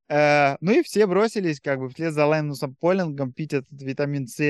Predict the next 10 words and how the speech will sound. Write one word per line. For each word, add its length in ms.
ото 160
всех 260
болезней. 580
Лайнус 500
Полинг 420
в 100
итоге 440
помер, 340
по-моему, 480
от 160